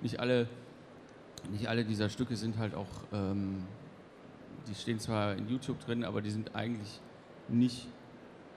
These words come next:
offiziell da drin und dürfen da nicht drin sein. Naja, also das muss man dann halt nochmal ausbaldowern. Wäre natürlich schön, wenn man noch so, so einen kleinen Sampler machen könnte oder so dazu. Aber, äh,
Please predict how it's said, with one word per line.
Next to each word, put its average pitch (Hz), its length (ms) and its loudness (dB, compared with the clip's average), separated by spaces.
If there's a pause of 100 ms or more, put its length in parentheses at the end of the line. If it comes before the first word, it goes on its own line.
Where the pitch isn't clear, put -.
offiziell 120 500 4
da 117 80 10
drin 117 360 6
und 101 160 4 (140)
dürfen 113 280 8
da 110 80 8
nicht 110 180 4
drin 110 160 4
sein. 107 320 4 (880)
Naja, 92 360 0
also 104 180 2
das 107 180 4
muss 120 180 2
man 107 120 6
dann 101 140 6
halt 101 180 6
nochmal 101 240 4
ausbaldowern. 98 640 2 (520)
Wäre 113 140 6
natürlich 110 240 6
schön, 120 220 12
wenn 110 100 12
man 107 100 10
noch 107 180 6
so, - 140 -4 (340)
so 101 60 -2
einen 98 80 2
kleinen 98 240 6
Sampler 107 380 4
machen 101 320 4
könnte 101 280 2
oder 104 200 2
so 101 180 2
dazu. 101 420 0 (400)
Aber, 98 540 6
äh, 95 340 2